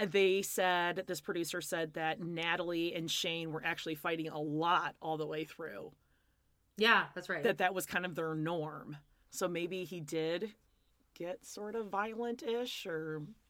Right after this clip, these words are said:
Speaker 2: And that
Speaker 1: uh,
Speaker 2: Shake was saying, like, so much shit about
Speaker 1: Yeah, her
Speaker 2: Deepti.
Speaker 1: loose skin and stretch marks and all that kind of shit.
Speaker 2: But he even said that on that, on that A M A, or on his TikTok live,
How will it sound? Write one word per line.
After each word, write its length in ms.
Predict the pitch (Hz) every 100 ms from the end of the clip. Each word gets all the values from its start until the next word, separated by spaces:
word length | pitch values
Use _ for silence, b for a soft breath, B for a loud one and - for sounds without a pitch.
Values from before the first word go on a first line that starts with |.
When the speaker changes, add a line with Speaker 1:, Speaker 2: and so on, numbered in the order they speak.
| _ b 196 175 - 180
Speaker 2:
And 120 | 226
that 80 | 208
Speaker 1:
uh, 20 |
Speaker 2:
Shake 320 | - 220 202
was 160 | 208 202
saying, 300 | 208 196 190
like, 180 | 185 -
so 240 | - 185
much 220 | 180 160
shit 140 | - 175
about 460 | 170 165 165 160 - _ _ _ _ _
Speaker 1:
Yeah, 220 | 190 196
her 160 | 180 190
Speaker 2:
Deepti. 180 | 185 180
Speaker 1:
loose 320 | 180 180 180
skin 480 | - 175 165 165 165
and 100 | 165
stretch 420 | - 175 160 -
marks 460 | 160 156 156 - -
and 100 | 160
all 120 | 156
that 100 | 156
kind 160 | 160
of 80 | 160
shit. 160 | 151 160
Speaker 2:
But 120 | 262
he 40 | 302
even 120 | 311
said 140 | 320 285
that 100 | 277
on 160 | 262 254
that, 220 | 233 220
on 160 | 214 220
that 180 | 214 202
A 120 | 202
M 180 | 196 202
A, 100 | 196
or 220 | 196 190
on 180 | 196 196 185
his 260 | 185 175 - _
TikTok 480 | - 240 - 185 -
live, 420 | 196 214 175 180